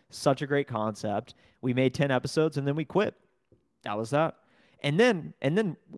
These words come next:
we had done that. We had the microphones. This is actually the microphone we used to use, we used to use. So I got back with that buddy and then another buddy.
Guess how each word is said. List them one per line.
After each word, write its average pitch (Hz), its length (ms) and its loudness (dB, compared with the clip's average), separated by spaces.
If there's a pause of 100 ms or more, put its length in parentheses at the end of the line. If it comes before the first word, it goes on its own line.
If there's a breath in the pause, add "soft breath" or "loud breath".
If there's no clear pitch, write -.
(220)
we 151 160 4
had 123 140 4
done 214 220 4
that. 107 180 0
We 117 80 -2
had 170 200 0
the 135 80 2
microphones. 131 500 -4
This 135 60 -10
is 143 80 -6
actually 147 200 0
the 123 60 -2
microphone 123 460 -2
we 113 120 -2
used 113 160 -2
to 110 80 -8
use, 127 300 2 (120)
we 123 100 2
used 120 140 -2
to 110 60 -10
use. 151 260 0
So 131 180 4 (200 loud breath)
I 135 80 0
got 143 240 4
back 160 260 6
with 135 120 -2
that 107 180 2
buddy 110 320 0
and 120 100 0
then 131 60 2
another 151 340 4
buddy. 107 380 -4